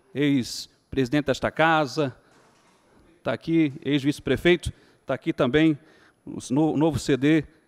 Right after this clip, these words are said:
tá aqui do nosso amigo Rufino Saipt, que também preserva e luta pela manutenção, pela preservação das tradições. Composições próprias, um C D de muita qualidade, que já deve estar aí nas lojas também. Eu faço referência porque, né, também na minha região, especificamente na Grande Velha, foi um grande líder também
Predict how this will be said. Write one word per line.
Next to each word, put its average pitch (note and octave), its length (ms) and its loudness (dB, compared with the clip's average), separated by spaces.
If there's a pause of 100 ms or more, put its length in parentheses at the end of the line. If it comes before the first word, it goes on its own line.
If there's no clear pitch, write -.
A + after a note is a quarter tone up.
(100)
tá - 100 -4
aqui D3 220 -4
do C#3 100 -2
nosso C3+ 280 2
amigo C3+ 280 0
Rufino B2+ 420 -2
Saipt, - 420 0
que - 80 -20
também D3 340 2 (320)
preserva C3+ 500 2
e C3 40 2
luta D3 220 -4
pela C#3 200 -2
manutenção, C3+ 580 -2
pela B2+ 180 -2
preservação C3+ 640 -2 (340)
das C3 160 -4
tradições. C3 680 -4 (260)
Composições C#3 600 0
próprias, D#3 540 4
um D3 40 2
C C3+ 180 0
D C#3+ 260 4 (280)
de C3 100 0
muita D3+ 200 4
qualidade, C3 500 4
que E3+ 80 -4
já D3 120 2
deve C#3 180 0
estar C#3+ 120 -4
aí C#3 60 0
nas C#3 140 0
lojas C3+ 300 2
também. D3 320 0
Eu A3+ 160 -4
faço F#3 260 0
referência D#3+ 420 2
porque, D#3+ 320 -2 (480)
né, B2+ 140 0
também C3+ 500 2 (320)
na C3 200 2
minha D3 200 4
região, C3 280 2
especificamente C3+ 560 -2
na C3 80 2
Grande B2+ 240 0
Velha, C#3 200 0
foi C#3+ 160 -2
um C3 60 2
grande C3+ 260 2
líder B2+ 280 0
também C3 360 0